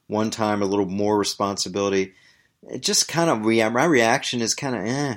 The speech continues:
you know, been there, done that. And I think the reason is lifestyle. You go to work for a team, you're all in, in terms of hours, in terms of emotional, uh, con-, consumption of what you're doing. It's like when you're in a team,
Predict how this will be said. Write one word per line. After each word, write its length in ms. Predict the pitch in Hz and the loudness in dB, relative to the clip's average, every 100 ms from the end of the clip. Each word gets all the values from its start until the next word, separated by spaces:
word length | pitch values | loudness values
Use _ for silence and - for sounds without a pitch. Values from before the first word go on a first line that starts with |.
| - | -8
you 160 | 107 120 | -8 -4
know, 140 | 110 | -4
been 220 | 101 131 | -2 -2
there, 140 | 139 107 | 0 0
done 240 | 113 139 | 0 0
that. 180 | 110 92 | 0 0
And 180 | 123 139 | 0 -2
I 60 | |
think 180 | 143 240 | -2 0
the 100 | 151 | 0
reason 500 | 117 143 190 156 113 | 2 2 2 0 0
is 200 | 104 95 | 0 2
lifestyle. 760 | 107 147 - 104 92 87 90 - _ _ _ _ _ - | 2 2 0 2 2 2 -4 -8 _ _ _ _ _ -4
You 80 | 151 | 0
go 120 | 233 | 2
to 40 | |
work 240 | 254 156 - | 4 2 4
for 140 | 131 | 2
a 80 | 107 | 2
team, 380 | - 196 151 120 | 0 0 0 0
you're 200 | 196 147 | 2 4
all 180 | 107 110 | 4 2
in, 400 | 135 139 131 120 - | 0 -2 -4 -8 -8
in 180 | 107 | -6
terms 320 | 101 123 107 90 | -4 -4 -4 -2
of 80 | |
hours, 500 | 95 120 123 117 110 | 0 2 2 0 0
in 120 | 85 82 | -6 -8
terms 360 | - 92 85 | -8 -6 -6
of 320 | 76 - - - _ _ _ | -10 -12 -18 -18 _ _ _
emotional, 1120 | 92 101 107 131 131 - 127 113 110 110 - _ _ _ _ _ | -6 -2 4 4 2 -2 2 4 4 2 -2 _ _ _ _ _
uh, 360 | 90 90 90 - - | -4 -2 -4 -6 -14
con-, 320 | - 117 117 | -6 -4 -6
consumption 800 | - 110 98 - 127 127 - 143 | -8 -2 2 4 4 2 0 0
of 80 | 113 | 2
what 180 | 110 98 | 2 2
you're 100 | 95 | 0
doing. 520 | 104 117 127 127 127 _ _ _ _ - | 0 2 0 -2 -6 _ _ _ _ -4
It's 180 | 127 | 2
like 280 | 185 170 - | 4 2 0
when 260 | - 147 151 | 0 2 4
you're 200 | 190 269 | 4 4
in 120 | 214 | 4
a 120 | 127 | 4
team, 640 | - - 269 202 110 117 | 2 0 2 2 2 0